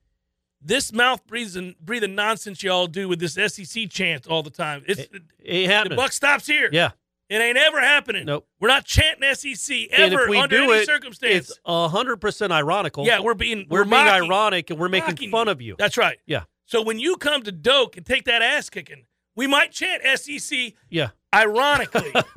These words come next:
Speaker 1: Right.
Speaker 2: Right.
Speaker 1: We might have some fun at your expense, but we're not chanting it as if we belong to a club.
Speaker 2: Yeah, exactly.
Speaker 1: We all know that club.
Speaker 2: Hmm.
Speaker 1: S E C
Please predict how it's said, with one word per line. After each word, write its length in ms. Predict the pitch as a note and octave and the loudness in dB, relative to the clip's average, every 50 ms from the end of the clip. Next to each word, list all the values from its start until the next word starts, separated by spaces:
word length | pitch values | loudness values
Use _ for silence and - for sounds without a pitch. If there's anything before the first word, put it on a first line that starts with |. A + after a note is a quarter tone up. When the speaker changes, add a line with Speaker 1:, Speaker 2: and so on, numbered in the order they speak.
| A#3+ - - | -2 -2 2
Speaker 1:
Right. 200 | C4 B3+ G#3 - | 2 2 2 2
Speaker 2:
Right. 140 | A3+ A3 A3 | 2 0 0
Speaker 1:
We 80 | B3 | 2
might 160 | A#3+ C4 C4+ | 2 2 2
have 200 | G#3 B3+ D#4+ C#4 - | 2 2 2 0 -2
some 140 | - B3 F#3 | -8 -16 -16
fun 320 | - - D#4 D#4+ D#4+ D4 | -6 0 2 2 2 2
at 120 | C4+ - | 0 -2
your 160 | B3+ B3 A#3+ A#3 | -2 0 0 0
expense, 680 | G#3+ - - - - - E4 E4+ D4 A3+ E3+ C#3 - - | 0 -2 -8 -14 -8 -2 0 0 0 0 -4 -10 -14 -8
but 180 | A3 G#3 F#3+ | -8 -6 -4
we're 100 | A3 C4+ | -2 -2
not 200 | C#4+ D4+ C#4 - | 0 -2 -2 -4
chanting 420 | - - C#4 D4 C#4 C4 G#3 G#3 G3 | -8 -6 -2 -2 -2 0 -2 -2 -4
it 100 | F#3 _ _ _ _ _ _ - | -4 _ _ _ _ _ _ -2
as 180 | F#3 G3+ F3 | -2 -2 0
if 120 | A#3+ A3 A#3+ | -2 -4 -2
we 80 | A#3 G#3+ | -4 -4
belong 380 | F#3+ G#3 G3+ G#3+ A3+ A#3 A3 | 0 0 2 2 2 2 0
to 80 | G#3+ F#3+ | -2 -4
a 80 | D#3+ | -6
club. 560 | C3 - - - - - A#3+ A3+ F#3 D3 A#2 _ - | -6 -12 -16 -14 -6 -2 0 0 0 -2 -6 _ -10
Speaker 2:
Yeah, 200 | - A#2+ G2+ E2+ - _ _ | -8 -8 -8 -8 -10 _ _
exactly. 380 | - A2 G#2+ A#2+ G2+ F2+ D3 D#3 | -20 -12 -10 -10 -10 -8 -6 -4
Speaker 1:
We 40 | E3 | -2
all 160 | E3 E3+ E3+ | -2 -2 0
know 160 | E3+ E3 E3 | 0 -2 0
that 240 | E3 F3 F3+ F3 - | 0 -2 -4 -4 -6
club. 180 | - - - _ _ _ _ _ | -10 -20 -20 _ _ _ _ _
Speaker 2:
Hmm. 80 | G#2+ F2 _ _ _ _ _ _ _ _ A2 | -20 -20 _ _ _ _ _ _ _ _ -20
Speaker 1:
S 220 | G2+ F2 - - | -20 -20 -20 -20
E 80 | F#2+ F2 | -20 -20
C 300 | - - - G#2 F2+ | -20 -20 -20 -20 _